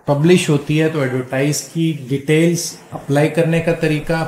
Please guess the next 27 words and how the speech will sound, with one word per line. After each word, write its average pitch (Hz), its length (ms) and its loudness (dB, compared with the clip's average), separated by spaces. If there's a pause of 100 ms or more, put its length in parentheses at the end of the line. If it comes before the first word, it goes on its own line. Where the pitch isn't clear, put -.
फिर 143 140 -2
उसके 143 240 -4
इनिशियल 143 400 -2
टेस्ट 139 240 -2
से 143 100 -2
लेकर 131 480 0 (580)
final 151 640 2 (140)
interview 139 520 2 (160)
तक 135 240 0
की 139 100 -4
तमाम 147 440 0
की 156 100 -4
तमाम 131 300 -4
videos 123 340 -2
आपको 120 240 -6
channel 123 340 -4
की 127 120 -6
playlist 127 480 0
में 165 200 2 (840)
available 165 460 6
हैं। 175 300 4
आप 131 260 0
channel 127 260 0
की 127 80 -10
playlist 135 400 0
visit 135 320 -2
करके 135 340 -2